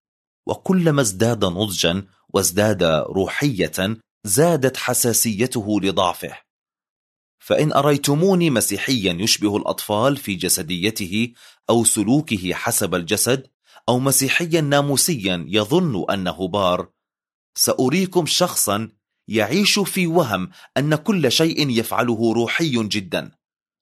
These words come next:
وإن أريتموني شخصاً بهذا الانكسار، أو أريتموني شخصاً يئن في أعماق نفسه لأنه لا يستطيع أن يفعل كل شيء مكتوب في ناموس الله،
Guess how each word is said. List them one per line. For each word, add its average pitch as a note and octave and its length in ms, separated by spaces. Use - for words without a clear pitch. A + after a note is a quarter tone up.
وإن C#3+ 320
أريتموني E3 720
شخصاً F3+ 400
بهذا G#2+ 520
الانكسار، F#2+ 800
أو G2+ 320
أريتموني G#2 640
شخصاً A#2 520
يئن C3+ 580
في - 280
أعماق G2+ 460
نفسه F#2+ 520
لأنه A#2+ 420
لا D3 180
يستطيع D#3 720
أن A#2+ 120
يفعل G2+ 360
كل G2 320
شيء A2+ 360
مكتوب F#2+ 600
في F#2 180
ناموس F2+ 400
الله، F#2+ 460